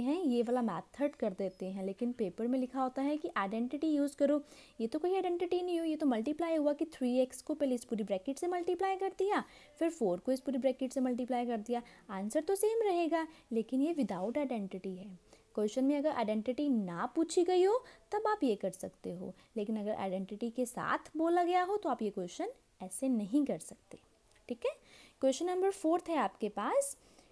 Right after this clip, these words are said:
वाई स्क्वायर प्लस थ्री बाई टू, वाई स्क्वायर माइनस थ्री बाई टू। अब इसकी आइडेंटिटी क्या है, ये भी लग सकती है, x प्लस a और x माइनस b वाली, because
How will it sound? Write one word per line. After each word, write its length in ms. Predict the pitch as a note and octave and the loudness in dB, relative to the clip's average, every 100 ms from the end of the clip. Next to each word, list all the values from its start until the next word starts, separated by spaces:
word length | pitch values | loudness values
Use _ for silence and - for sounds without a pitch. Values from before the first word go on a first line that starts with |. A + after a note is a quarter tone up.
| - _ _ - | -20 _ _ -6
वाई 360 | G#3 A#3 C#4 | 2 6 6
स्क्वायर 400 | E4+ - F4+ G4 | 2 0 2 2
प्लस 300 | F#4+ G4+ G#4 - | 4 4 4 0
थ्री 180 | B3 | 0
बाई 200 | G#3 G3 G3+ - | 2 2 2 0
टू, 220 | B3+ A4 D5 _ G#3+ | 2 2 0 _ -4
वाई 320 | G#3 A3 C#4 | 2 4 2
स्क्वायर 380 | - F4 F#4 E4 | 0 0 2 2
माइनस 400 | A#3 C4 A4 - | 2 0 -2 -4
थ्री 180 | B3 G#3+ | -2 -2
बाई 220 | F3+ F3 | -2 -6
टू। 140 | - - - _ - | -8 -14 -14 _ -4
अब 120 | A3 | -2
इसकी 300 | A3+ - D4 | -4 -2 0
आइडेंटिटी 500 | D4 C#4+ C#4 C#4+ D#4 | 2 2 2 0 -2
क्या 200 | D4+ C#4 | 0 0
है, 240 | C#4 C#4 C#4+ - _ _ _ _ _ - | 2 0 -2 -8 _ _ _ _ _ -6
ये 140 | G#3 | -4
भी 120 | F#3 A3+ | -2 0
लग 160 | B3+ | 0
सकती 420 | C4 D4 - D4+ | 0 -4 2 4
है, 180 | D4+ D4+ D4+ - - - - | 6 4 0 -14 -20 -8 0
x 200 | A#3 - - | 0 -2 2
प्लस 280 | D4 D4+ - | 2 2 0
a 120 | C4 C#4 | 4 4
और 160 | D4 - G#3 | 4 2 0
x 240 | - - - _ - - | -2 -10 -10 _ -20 -6
माइनस 420 | A#3 A#3 A#3+ C4+ B3+ | -2 0 2 0 2
b 160 | B3 B3+ | 2 6
वाली, 320 | B3+ B3 C4+ - - - | 6 4 0 -8 -16 -6
because 260 | A3+ D4+ | 0 0